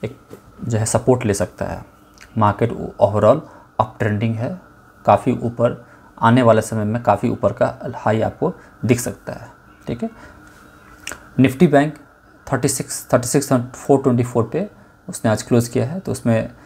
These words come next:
निफ्टी बैंक में भी जो है आज निफ्टी बैंक ने एक indecisive candle बनाया है, doji बनाया है, तो वो भी एक हायर top हाई बना रहा है और एक indecisive candle बनाया है। कल देखना है, कल जो इसका हाई है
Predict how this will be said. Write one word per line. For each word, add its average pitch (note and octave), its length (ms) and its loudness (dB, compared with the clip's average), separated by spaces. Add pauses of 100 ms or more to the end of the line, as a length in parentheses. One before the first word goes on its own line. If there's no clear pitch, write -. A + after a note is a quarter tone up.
(520)
निफ्टी A#2 260 2
बैंक A#2 340 0
में A#2+ 60 2
भी A#2 60 2
जो A#2+ 120 -4
है B2 200 -6 (2250)
आज A#2+ 200 2
निफ्टी A#2+ 260 0
बैंक A#2+ 460 2 (500)
ने A#2 80 2
एक A#2 220 -4
indecisive C3 440 0
candle A#2 220 2
बनाया G#2+ 180 0
है, G#2+ 80 0
doji A#2+ 260 6
बनाया G2 300 0
है, - 220 -16 (760)
तो - 60 -20 (100)
वो A#2+ 180 6
भी C3+ 160 4
एक B2+ 120 2
हायर A#2 260 4
top A#2+ 260 4
हाई A#2+ 120 0
बना A#2 140 2
रहा A2 160 0
है D#3 100 -8
और A2 260 -4
एक - 140 -10
indecisive A2+ 360 -2
candle A2 140 -4
बनाया A2 140 -4
है। D#3+ 80 -12 (480)
कल C3 160 8
देखना A#2+ 300 0
है, B2 180 -4
कल B2 180 2
जो A#2+ 280 -4
इसका A2+ 240 -2
हाई A#2 280 4
है G2+ 280 -6